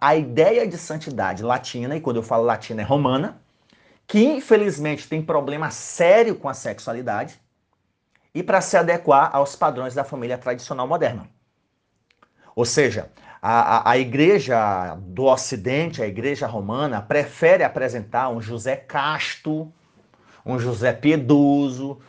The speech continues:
um José que abriu mão da, da, da sua vida sexual com Maria, o que não é negado pela Igreja Católica do Oriente,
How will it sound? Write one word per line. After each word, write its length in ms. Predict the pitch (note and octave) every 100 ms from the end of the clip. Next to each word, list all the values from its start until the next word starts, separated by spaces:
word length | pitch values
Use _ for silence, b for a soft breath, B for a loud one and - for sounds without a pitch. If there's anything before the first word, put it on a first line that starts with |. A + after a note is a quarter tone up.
| B B -
um 120 | C3+
José 340 | C#3 B2 C#3
que 160 | C3 C#3
abriu 300 | B2 C#3 C#3
mão 580 | C3 C#3 E3 D#3+ A2+ F#2 B B
da, 340 | - A2 A#2 A2
da, 160 | A#2
da 160 | G#2+ A2+
sua 240 | - C#3
vida 360 | B2 G2 D#3 C#3
sexual 800 | C3 C#3+ B2+ - - B2+ B2 A#2
com 140 | A#2+ A#2
Maria, 720 | C3 C3 C#3 C#3+ C3+ C3+ C#3 _ _
o 100 | A#2+
que 140 | A#2
não 380 | F3 E3 G#3 C4+
é 100 | G3+
negado 800 | G3+ E3 B2+ B2 C3+ D3+ G#2+ G2 B B -
pela 220 | C#3 B2
Igreja 340 | G#2+ A#2 A2+
Católica 560 | - A2 - G#2 G2+ G#2
do 160 | G2
Oriente, 920 | A2 A#2 C#3+ C3 C3+ C3+ - D3+ D3+